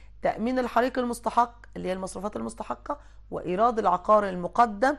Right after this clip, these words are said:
لأن دي الإيرادات المقدمة. يبقى مين اللي بحطه تحت الأرصدة المدينة؟ قال لي أي مصروفات مدفوعة مقدما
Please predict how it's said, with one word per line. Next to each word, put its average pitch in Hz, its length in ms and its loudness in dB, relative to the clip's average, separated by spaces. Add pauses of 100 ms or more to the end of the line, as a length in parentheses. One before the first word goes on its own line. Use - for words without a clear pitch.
(260)
لأن 175 280 -6
دي 196 60 -8
الإيرادات 180 560 -2
المقدمة. 190 500 -8 (440)
يبقى 175 280 -2
مين 262 200 0
اللي 254 120 0
بحطه 233 320 0
تحت - 240 -4
الأرصدة 214 400 -2
المدينة؟ 233 420 -2
قال 170 180 -8
لي 170 280 -10 (140)
أي 180 380 -2 (160)
مصروفات 202 1000 -2 (800)
مدفوعة 180 600 2
مقدما 226 600 -2